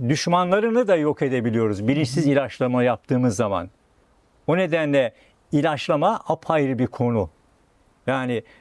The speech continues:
onlarca zararlı has-, var, onlarca hastalık var. Her birinin zamanında doğru ilaç atarsak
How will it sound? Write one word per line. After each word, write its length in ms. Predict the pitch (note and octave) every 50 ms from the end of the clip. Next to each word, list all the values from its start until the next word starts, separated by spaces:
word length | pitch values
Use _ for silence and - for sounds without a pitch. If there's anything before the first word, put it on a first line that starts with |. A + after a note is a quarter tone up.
| _ _ _ _
onlarca 520 | - D#3 C#3 C3+ C#3+ F3 G3 G3 D#3+ F3+ C#3+
zararlı 680 | C#3 D3 C#3+ C#3 C#3+ C#3 C3 C3 C3 A#2+ A2 A#2 - _ _ _ _ _ _ _ _ _ _ -
has-, 300 | G#2+ G#2+ - - - - C#3 C#3+ A#2
var, 240 | G#2 C#3 A3 B3 G3+
onlarca 580 | D#3 - C3+ C3+ C3 D3+ G3 A3 F#3+ F#3+ A2+ C#3+
hastalık 500 | D3 - - - C#3 D3 F3+ F3+ - A#2
var. 200 | A2 F#2+ E2 _ _ _ _ - - - _ _
Her 380 | - - F#3+ A#3+ C4 A#3+ G3 D#3+
birinin 500 | E3+ E3+ D#3+ D#3 D3+ F3+ A#3 B3 B3+ - - - - _ - C#3+
zamanında 680 | C3+ C#3+ E3 F3 F3 F3+ F3+ F#3+ F#3+ A#3+ A3 D3 C#3
doğru 260 | D3+ D#3 E3 F#3 A3
ilaç 300 | F#3+ D#3+ C#3+ D3 C#3 C3
atarsak 560 | C3 - - C3+ A#2+ G2+ - - G#3+ B3+ B3+